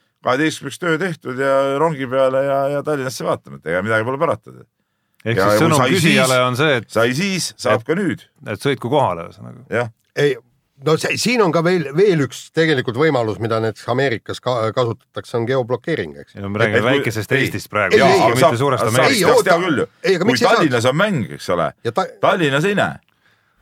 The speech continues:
Speaker 3: Jah.
Speaker 1: Tallinna ja Harjumaa võtame välja
Speaker 3: Just.
Speaker 1: ja kõik muu Eesti näeb. See
Speaker 2: Äh,
Speaker 1: oleks täitsa
Speaker 2: ma ei, ma
Speaker 1: okei.
Speaker 2: ei ole I T-s nüüd piisavalt võib-olla pädev, aga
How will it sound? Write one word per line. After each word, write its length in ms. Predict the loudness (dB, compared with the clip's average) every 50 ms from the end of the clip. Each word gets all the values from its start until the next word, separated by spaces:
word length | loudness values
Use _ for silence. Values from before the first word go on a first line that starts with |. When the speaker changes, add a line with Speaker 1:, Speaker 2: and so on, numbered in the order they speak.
| _ _ -4 -2
Speaker 3:
Jah. 160 | -2 -2 -2 0
Speaker 1:
Tallinna 300 | 0 2 2 2 2 2
ja 60 | 2 2
Harjumaa 300 | 2 2 0 0 0 2 0
võtame 300 | 0 0 0 -2 0 2
välja 300 | 0 0 2 2 0 0 0 -2 -4 -4
Speaker 3:
Just. 220 | -4 -4 -4 -6 _ _
Speaker 1:
ja 140 | 0 0 2 2 0
kõik 220 | -2 -4 -4 -4
muu 160 | -2 0 0 0
Eesti 240 | 0 -2 -4 -4 -4
näeb. 220 | -4 -4 -4 -8 -12 -12
See 160 | -6 -2 2
Speaker 2:
Äh, 80 | 2 2
Speaker 1:
oleks 140 | 2 0 -2
täitsa 160 | -2 2 2
Speaker 2:
ma 60 | 2 2
ei, 60 | 2
ma 100 | 2 2
Speaker 1:
okei. 80 | 2 2
Speaker 2:
ei 60 | 2
ole 140 | 2 2 2 2 0
I 100 | 0 -2 -2
T-s 200 | -2 -2 -2 0 -2
nüüd 140 | -4 -2 -2
piisavalt 480 | -2 -2 0 0 0 0 -2 -4 -4 -4
võib-olla 260 | -4 -2 -2 -2 0 2
pädev, 300 | 2 2 2 0 0 -2
aga 200 | -2 -2 -2 -2